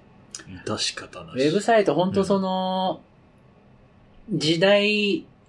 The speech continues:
Speaker 2: によってね、
Speaker 1: うん。
Speaker 2: トレンドみたいなのがあるわけですよ。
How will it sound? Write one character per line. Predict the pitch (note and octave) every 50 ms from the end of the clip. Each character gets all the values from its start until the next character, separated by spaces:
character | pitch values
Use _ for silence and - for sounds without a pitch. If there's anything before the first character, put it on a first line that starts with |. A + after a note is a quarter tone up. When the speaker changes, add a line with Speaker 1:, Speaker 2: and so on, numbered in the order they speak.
| _ _ _ _ _ _ _ _ -
Speaker 2:
に | F3+ F3+ F3
よ | F3 E3
っ |
て | E3 - F3 E3
ね、 | E3 F3 G#3 - - _ _ _ _ _ -
Speaker 1:
う | C3
ん。 | A2+ G2+ F2+ E2 E2 - _ _ _ _ -
Speaker 2:
ト | - F#3 G3+
レ | B3+ C4+
ン | C#4
ド | C#4+ C#4
み | C4+
た | B3+ D#3+
い |
な | A#2 G#2+
の |
が | A#2+
あ | D#3
る | D#3+
わ | B2 G#2
け | G#2
で | F#2
す | - -
よ。 | F#2+ F2 E2